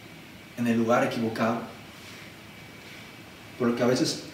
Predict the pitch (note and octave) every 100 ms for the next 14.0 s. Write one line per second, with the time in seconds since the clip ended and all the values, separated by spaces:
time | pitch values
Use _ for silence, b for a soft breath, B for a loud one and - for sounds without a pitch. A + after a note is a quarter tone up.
0 | - - B2+ B2+ C3 C3 - C3+ C3+ C#3
1 | C3 A#2+ B2+ A#2 A#2 - - - - -
2 | - - - - - - - - D3 F3
3 | F3+ F3 E3+ - - - - - - -
4 | - D#3 D#3 D3 B2 A#2+ B2 A2+ - -
5 | - - F3 E3+ E3 F#3+ - D3 D3 E3
6 | F3 F#3 - - - - - C3+ C#3+ B2+
7 | B2+ D3 D3+ D#3+ D3 D3+ D3+ C3+ C3 D3+
8 | B2+ A#2+ A#2+ A#2+ B2+ D3 B2 A#2+ A#2+ C#3
9 | C3 C3+ C3 - - B2 - - - -
10 | D3 B2+ D3 C#3 C#3 C#3+ C#3+ C#3+ C3 A#2+
11 | A#2+ A2+ A2+ - E3 D#3 C3+ C3+ C#3 C3+
12 | C#3 B2+ C#3+ B2 B2+ A#2+ C#3+ - B2 -
13 | - D3 D#3 D3 D3 C#3+ A#2+ A#2 A#2+